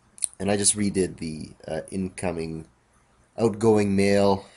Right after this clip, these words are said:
I map thing, and then the outgoing S M T P.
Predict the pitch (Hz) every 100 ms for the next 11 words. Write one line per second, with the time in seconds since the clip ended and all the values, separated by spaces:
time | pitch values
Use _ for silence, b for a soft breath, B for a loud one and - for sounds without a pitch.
0 | B 104 107 98 92 90 - - B B
1 | B B _ _ _ _ _ _ _ _
2 | _ _ _ _ - 107 98 - 90 92
3 | 92 95 92 92 95 87 90 - b b
4 | b - 92 - 92 82 - 95 - 85